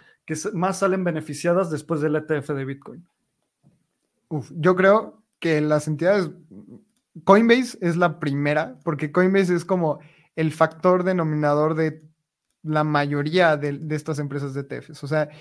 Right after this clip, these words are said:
Speaker 2: Coinbase va a ser custodio de siete de once de estas empresas. O, sí, custodio de siete de, no, ocho de once de estas empresas. Así que para mí, Coinbase, los exchanges y,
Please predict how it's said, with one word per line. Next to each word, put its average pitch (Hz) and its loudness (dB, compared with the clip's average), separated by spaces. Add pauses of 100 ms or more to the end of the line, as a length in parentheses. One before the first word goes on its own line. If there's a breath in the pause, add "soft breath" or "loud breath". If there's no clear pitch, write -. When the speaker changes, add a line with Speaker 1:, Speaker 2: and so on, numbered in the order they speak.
(180 loud breath)
Speaker 2:
Coinbase 202 6
va 185 8
a 180 6
ser 185 -2
custodio 196 2
de 156 -4
siete 196 0
de 151 -2
once 185 2
de 160 -2
estas 160 -4
empresas. 147 -6 (460)
O, 139 -2 (160)
sí, 214 -6 (460)
custodio 196 4
de 180 6
siete 190 2
de, 151 -2
no, 160 0
ocho 247 6
de 170 4
once 170 4
de 147 -2
estas 147 -6
empresas. 135 -8
Así 151 -4
que 170 -2
para 151 4
mí, 208 -2
Coinbase, 220 4
los 175 0
exchanges 208 -2 (580 soft breath)
y, 156 2